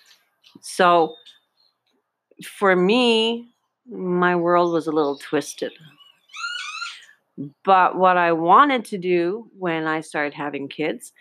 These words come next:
is I wanted to give them a life, a life better than what I had.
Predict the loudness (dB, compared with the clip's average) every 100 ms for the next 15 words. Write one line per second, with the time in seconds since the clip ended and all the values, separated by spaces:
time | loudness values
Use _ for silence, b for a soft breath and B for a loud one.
0 | b b -2 2 2 2 0 2 4 2
1 | -2 -10 -2 0 0 -2 -4 -2 -2 -2
2 | -2 0 0 -2 -8 -20 _ _ _ 0
3 | 2 2 0 2 4 4 -2 -8 _ _
4 | _ _ -14 -4 -2 -2 0 2 0 0
5 | -4